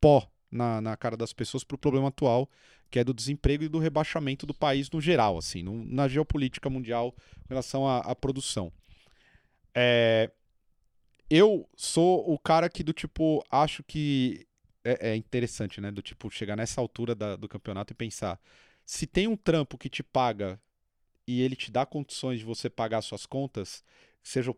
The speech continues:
famoso papo do pai fala, e man-, mandar um zap, igual eu vi um meme, concurso público, eu acho que o cara tem que abraçar, entendeu? Eu sou da opinião do tipo,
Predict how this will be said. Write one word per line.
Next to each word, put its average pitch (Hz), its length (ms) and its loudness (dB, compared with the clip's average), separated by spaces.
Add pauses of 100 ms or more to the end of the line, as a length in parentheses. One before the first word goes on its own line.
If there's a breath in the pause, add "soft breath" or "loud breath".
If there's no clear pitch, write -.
(100)
famoso 123 400 -4
papo 120 280 -2
do 110 100 -8
pai 120 300 -2
fala, 113 340 -6
e 120 40 -8
man-, 110 280 -6
mandar 113 280 -4
um 110 80 -4
zap, 113 360 -2
igual 110 180 -2
eu 107 60 -2
vi 107 80 -4
um 104 80 -4
meme, 107 400 -4 (420 soft breath)
concurso - 440 -2
público, 123 640 -2 (300)
eu 113 160 0
acho 117 200 -2
que 135 120 -6
o 123 40 -6
cara 127 220 -2
tem 127 140 -10
que - 80 -2
abraçar, 123 440 -6 (540)
entendeu? 104 300 -6 (140)
Eu 101 140 -6
sou 107 200 -6
da 113 60 0
opinião 117 360 -4
do 123 140 -10
tipo, 127 520 -2